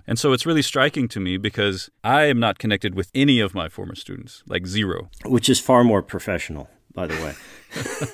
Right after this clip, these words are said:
Speaker 1: I don't know that. I don't think that's true. I mean, I, I don't know which, you know, definition of professional, but I think it's normal for teachers to stay connected with their, their students.
Speaker 2: Well, I think it's becoming normal,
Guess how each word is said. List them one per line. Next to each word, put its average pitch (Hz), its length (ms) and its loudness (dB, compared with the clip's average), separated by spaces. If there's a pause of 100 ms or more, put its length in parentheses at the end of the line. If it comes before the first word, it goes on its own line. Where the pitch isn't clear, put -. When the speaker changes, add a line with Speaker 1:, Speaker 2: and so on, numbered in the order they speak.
(420)
Speaker 1:
I 139 120 2
don't 156 160 4
know 147 160 4
that. 127 200 2
I 139 100 6
don't 175 140 4
think 190 140 0
that's - 160 2
true. - 220 -2
I 156 80 4
mean, 156 320 2
I, 147 400 2
I 90 160 -2
don't 147 120 4
know 123 240 4
which, 113 360 -4
you 127 100 -2
know, 98 280 0
definition 104 480 -2
of - 160 -10
professional, 123 440 0
but 104 240 2
I 139 140 4
think 175 160 2
it's 131 180 0
normal 131 380 4
for 101 160 -8
teachers 92 400 -6
to 87 100 -10
stay 92 220 -2
connected 87 420 -6
with 82 180 -8
their, 82 300 -6
their 92 120 -8
students. - 380 -10
Speaker 2:
Well, 151 120 4
I - 20 6
think 190 220 4
it's 127 100 0
becoming 123 540 0
normal, 87 440 -2